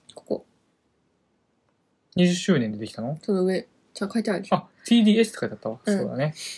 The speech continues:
Speaker 2: 二千年代にオープンし、オープンしたら、
Speaker 1: うん。
Speaker 2: その、
Speaker 1: ツーパークのね。
Speaker 2: ツーパー、ツーパークパスポートになって年間で七万円ぐらいになったんだ。
Speaker 1: うん。だって私なんか年パスって十万ぐらいのイメージだったもん。だからこのぐらいだった。このぐらいのイメージで。だか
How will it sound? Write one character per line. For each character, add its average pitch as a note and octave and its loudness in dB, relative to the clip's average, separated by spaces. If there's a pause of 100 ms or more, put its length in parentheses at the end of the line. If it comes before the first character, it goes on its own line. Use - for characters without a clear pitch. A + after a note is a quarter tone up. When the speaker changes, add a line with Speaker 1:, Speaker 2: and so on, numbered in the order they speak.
(120)
Speaker 2:
二 F3+ 4
千 G3 6
年 G3+ 6
代 D3 4
に E3+ 2
オ F3 2
ー - 0
プ C#3 -6
ン C3+ -2
し、 - -10
オ A#3 6
ー - 0
プ G3+ 4
ン F#3+ 8
し F3+ -4
た G3+ 4
ら、 G3+ 4
Speaker 1:
う A3 -2
ん。 G3 -4
Speaker 2:
そ - -2
の、 B2+ 2 (380)
Speaker 1:
ツ A3+ 2
ー G#3+ 6
パ A3 6
ー F#3+ 6
ク F#3 0
の F3 -4
ね。 F3 -6
Speaker 2:
ツ F3+ 2
ー G#3+ 2
パ G#3 6
ー、 G3 4
ツ G3 -10
ー G3 6
パ - -10
ー - -20
ク - -20 (180)
パ F3 2
ス - -12
ポ F3+ 4
ー F3 2
ト C3+ -2
に B2 0
な A#2+ -2
っ - -12
て A#2 -4
年 D3+ 4
間 D#3+ 2
で G3 6
七 C#3 4
万 C#3 4
円 C3+ 0
ぐ C3+ 2
ら G3 2
い - 2
に F#3+ 0
な F3+ -6
っ - -10
た F3+ -14
ん G#3+ -18
だ。 - -20 (120)
Speaker 1:
う B3 2
ん。 - 0
だ - -
っ - -2
て A#3 4
私 B3+ -4
な D4 0
ん B3+ 0
か G3+ 2
年 B3+ 2
パ D4 2
ス - -10
っ - -20
て A3+ -4
十 A#3 4
万 C#4+ 2
ぐ C#4+ 2
ら C4+ 4
い - 2
の F#3 0
イ F3+ 0
メ F3+ 0
ー F3 0
ジ F3 -6
だ F3 -6
っ - -6
た - -16
も G#3 -8
ん。 G3+ -10 (880)
だ A3+ -2
か - -18
ら G3+ -6
こ B3 4
の B3+ 4
ぐ B3 4
ら B3 4
い A#3+ 2
だ A#3+ 2
っ A#3 -8
た。 - -16
こ - -8
の G#3 2
ぐ G#3 2
ら G#3 0
い - 0
の G3+ 0
イ G3 0
メ F#3 -2
ー F#3 -4
ジ G3+ -8
で。 G3+ -8
だ - -8
か G3+ -10